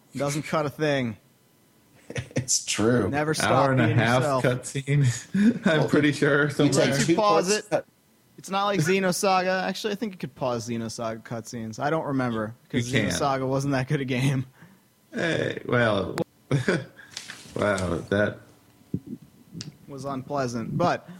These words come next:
Speaker 3: Okay. Well, uh, I can actually kinda like Xenosaga, except for the middle game.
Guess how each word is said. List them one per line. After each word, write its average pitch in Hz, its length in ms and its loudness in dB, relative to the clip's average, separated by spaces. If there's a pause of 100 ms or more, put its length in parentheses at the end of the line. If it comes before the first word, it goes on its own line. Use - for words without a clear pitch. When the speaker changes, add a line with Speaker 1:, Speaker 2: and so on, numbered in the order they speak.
(120)
Speaker 3:
Okay. 110 400 2 (600)
Well, 160 640 2 (300)
uh, 143 260 0
I - 60 2
can 151 220 0
actually 123 200 0
kinda 120 140 4
like 113 240 0
Xenosaga, 101 840 2
except 101 400 0
for - 60 -2
the 98 80 2
middle 98 220 4
game. 82 380 0